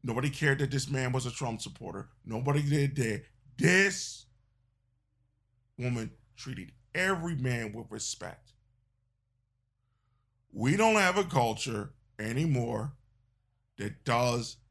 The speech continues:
the things there. And remember, she is a single child of a single mother whose father just didn't stay.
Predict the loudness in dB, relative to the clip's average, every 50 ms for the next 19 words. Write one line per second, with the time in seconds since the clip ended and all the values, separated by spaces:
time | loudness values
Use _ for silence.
0 | _ _ -16 -16 -12 -8 -6 -4 -4 -4 -6 -8 -8 -8 -8 -8 -8 -8 -10 _
1 | _ _ -14 -10 -8 -6 -4 -4 -2 -2 -2 -4 -6 -10 _ _ -20 -14 -10 -8
2 | -8 -6 -6 -4 -4 -4 -4 -4 -4 -4 -6 -6 -6 -6 -6 -4 -4 -4 -6 -6
3 | -6 -2 0 4 4 6 6 4 2 0 -2 -4 -4 -2 -4 -6 -6 -6 -4 -4
4 | -2 0 0 0 0 0 0 -2 -2 -2 -2 -2 -4 -4 -6 -8 _ _ _ _
5 | _ -8 -6 -6 -6 -8 -8 -4 2 6 6 8 8 6 4 2 0 -2 -6 -12
6 | _ _ _ _ _ _ -8 -4 0 4 6 8 8 8 8 8 6 2 -4 -8
7 | -8 -12 _ _ _ -10 -6 -4 -2 -2 0 -2 -2 -2 -4 -6 -6 -4 -4 -4
8 | -4 -4 -4 -4 -2 -4 -6 -8 -12 -18